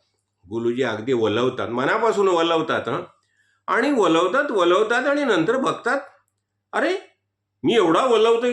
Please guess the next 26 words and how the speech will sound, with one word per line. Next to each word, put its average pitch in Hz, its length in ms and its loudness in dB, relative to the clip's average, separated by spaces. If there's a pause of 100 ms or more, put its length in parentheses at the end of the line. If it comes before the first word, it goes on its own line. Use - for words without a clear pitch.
तरी 247 120 2
अजून 240 280 0
नाव 175 240 4
ही 254 100 2
पुढे 247 300 0
कशी 302 280 -2
सरकत 285 380 2
नाही?" 220 340 0 (1080)
मग 117 80 -2
त्यानंतर 185 920 2 (380)
गुरुजी 233 300 2
बघतात 277 460 0
मागे 302 300 2
वळून, 269 420 2
"अरे 269 220 -2
बापरे, 262 320 -2
बापरे, 226 320 0
काय 214 260 0
झालंय?" 262 280 2 (540)
सगळ्यांनी 214 500 0
नांगर 214 420 4
टाकून 233 440 0
ठेवलेत. 165 720 2 (1300)
आता 117 180 -8
मला 113 300 -2
सांगा, 87 340 -10